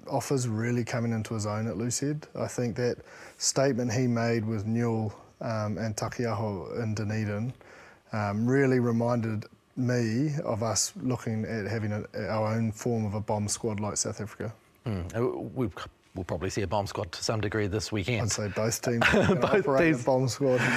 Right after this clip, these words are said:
Speaker 2: New Zealand versus South Africa at Twickenham. It's a huge test match. Um, it's a great way to set up yourself to take on the French.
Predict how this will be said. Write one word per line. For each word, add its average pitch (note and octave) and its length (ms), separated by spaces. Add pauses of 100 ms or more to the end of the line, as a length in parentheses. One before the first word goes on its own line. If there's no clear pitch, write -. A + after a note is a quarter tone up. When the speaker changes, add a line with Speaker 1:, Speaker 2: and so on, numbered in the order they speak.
(140)
Speaker 2:
New C3 160
Zealand D3 320
versus C3 420
South B2+ 140
Africa A2+ 420
at A2 140
Twickenham. G2+ 400
It's G2+ 120
a C3 60
huge B2+ 400
test F#2+ 260
match. - 440
Um, G#2+ 220
it's G2 140
a A2 60
great A#2 400
way A#2 280
to G#2 80
set G#2 220
up - 180
yourself G2 340
to G#2+ 80
take F#2+ 240
on F#2+ 120
the E2+ 60
French. - 480